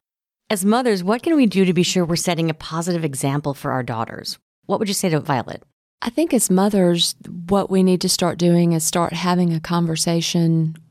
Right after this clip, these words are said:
Speaker 2: well before they go to college. Start having a conversation at a point in time where they don't even remember where there wasn't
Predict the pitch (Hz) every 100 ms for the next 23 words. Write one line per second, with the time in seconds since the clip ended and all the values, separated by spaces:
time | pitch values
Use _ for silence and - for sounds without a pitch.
0 | - 139 175 220 160 156 160 156 160 160
1 | 160 165 180 165 160 - - 240 220 196
2 | 190 202 190 185 190 185 - 185 180 -
3 | - - - - _ - 202 190 208 202
4 | 196 196 185 175 180 185 185 175 170 170
5 | 170 170 165 151 147 151 147